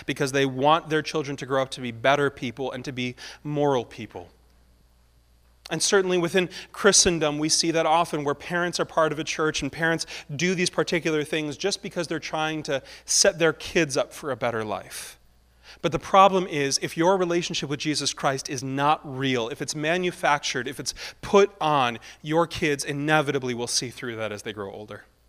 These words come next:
Because they interact with you so often and they learn what you really care about.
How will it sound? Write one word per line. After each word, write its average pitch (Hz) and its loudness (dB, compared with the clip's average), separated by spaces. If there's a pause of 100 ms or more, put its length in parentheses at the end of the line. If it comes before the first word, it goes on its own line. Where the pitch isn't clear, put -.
(3750)
Because 131 -6
they 139 -2
interact 143 -4
with - -12
you 120 -14
so 131 -2
often 107 -8 (960)
and 117 -12
they 113 -6
learn 117 -6
what 107 -12
you 107 -16
really 101 -10
care 101 -14
about. - -20